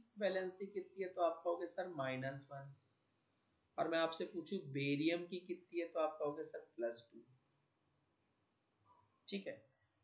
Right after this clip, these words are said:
यहाँ पे जो सोडियम सल्फेट था ना, सोडियम सल्फेट देखो वो कुछ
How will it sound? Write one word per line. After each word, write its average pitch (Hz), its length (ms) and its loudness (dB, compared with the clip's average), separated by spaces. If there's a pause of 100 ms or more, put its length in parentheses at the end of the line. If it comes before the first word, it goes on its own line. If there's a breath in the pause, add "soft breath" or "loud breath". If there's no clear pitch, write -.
(120)
यहाँ 143 220 6
पे 233 120 4
जो 233 120 4
सोडियम 180 560 4
सल्फेट 180 680 4
था 156 80 4
ना, 202 100 2
सोडियम 165 440 0
सल्फेट 131 560 -6 (1040)
देखो 147 220 0 (840)
वो 254 100 -6
कुछ - 540 -2